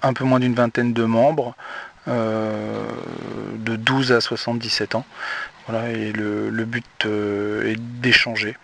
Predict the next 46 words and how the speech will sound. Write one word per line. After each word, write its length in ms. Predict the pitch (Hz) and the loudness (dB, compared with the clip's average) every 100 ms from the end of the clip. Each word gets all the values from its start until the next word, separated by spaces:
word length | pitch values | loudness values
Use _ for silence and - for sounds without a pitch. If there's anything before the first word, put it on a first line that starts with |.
| - | -12
en 60 | |
fait, 260 | 113 110 - | -8 -4 -2
hein. 60 | 107 | -2
Il 20 | |
y 40 | |
a 20 | 107 | -2
beaucoup 180 | 110 | -2
de 60 | 110 | 0
gens 100 | 120 | 0
qui 160 | - 110 | 0 0
observent 300 | - 120 117 | 2 2 2
de 60 | |
leur, 200 | 110 113 | 0 2
chacun 260 | - 107 117 | 0 0 0
de 60 | |
leur 140 | 107 - | 0 -2
côté, 420 | 104 117 117 123 | -2 2 4 4
qui 300 | - 120 110 | 0 -6 -4
lèvent 240 | 110 107 | 0 0
la 100 | 107 | 0
tête 380 | 101 117 - - | -2 -4 -4 -6
de 160 | 104 107 | -4 -2
temps 240 | 113 107 | -2 -2
en 100 | 107 | -4
temps, 320 | - 127 139 | 0 2 4
et 140 | 123 110 | 4 4
le 80 | 107 | 2
but 240 | 123 - | -2 0
là, 80 | 113 | -2
c'était 260 | 107 - | 0 -4
de 40 | 104 | -2
se 80 | 107 | -2
retrouver 360 | - - 110 | -2 -4 -2
un 80 | 113 | -2
petit 120 | 107 - | -2 -6
peu 160 | 107 | -6
tous 240 | - 127 - | -6 -6 -4
pour 140 | 110 | -2
partager, 640 | - - - 107 113 113 | 0 0 -2 -2 -2 -2
euh, 160 | 110 104 - - - - - 127 | -2 -4 -8 -6 -6 -6 -4 -2
nos 100 | 120 | 0
connaissances, 560 | 120 110 - 147 147 | 2 4 4 4 4
et 80 | 120 | -4
puis 160 | - 123 | 0 2
apprendre 480 | 113 - 147 123 | 2 0 0 2
aux, 540 | 120 113 113 110 107 | 2 2 2 2 0